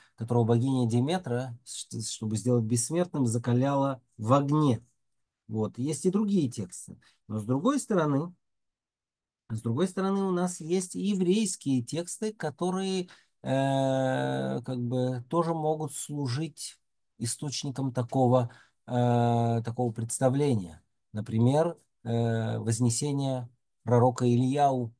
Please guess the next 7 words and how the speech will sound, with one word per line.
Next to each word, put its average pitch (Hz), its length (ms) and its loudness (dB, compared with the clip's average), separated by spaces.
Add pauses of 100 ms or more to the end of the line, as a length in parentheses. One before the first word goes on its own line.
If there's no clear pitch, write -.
в 110 80 -4
огненной 117 400 2
колеснице. 131 720 -4 (920)
Э, 110 840 0 (300)
есть 123 560 -2 (400)
подобное 123 840 2 (200)
описание 139 840 -2